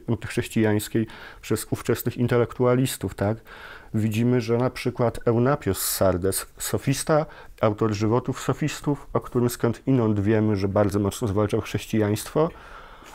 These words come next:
on znowu wyciąga postać Apoloniusza i znowu przeciwstawia go Chrystusowi. Pojawienie się Apoloniusza na świecie nazywa wręcz tak wizytą Boga wśród ludzi, co ma ewidentny kontekst polemiczny wobec chrześcijaństwa.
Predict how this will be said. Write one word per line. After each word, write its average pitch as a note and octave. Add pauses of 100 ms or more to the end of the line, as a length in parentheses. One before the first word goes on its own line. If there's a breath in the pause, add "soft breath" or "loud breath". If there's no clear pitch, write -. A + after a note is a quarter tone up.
(200 loud breath)
on B2+
znowu A#2
wyciąga G2
postać -
Apoloniusza G#2+
i B2+
znowu A2+
przeciwstawia G#2+
go A2
Chrystusowi. A2 (680 loud breath)
Pojawienie A#2
się C3+
Apoloniusza A#2
na A2
świecie B2 (360)
nazywa A2+
wręcz A2
tak G#2
wizytą A#2+
Boga B2
wśród B2
ludzi, A2 (680 loud breath)
co G#2
ma A2
ewidentny A2
kontekst G#2+
polemiczny G#2+
wobec G#2+
chrześcijaństwa. -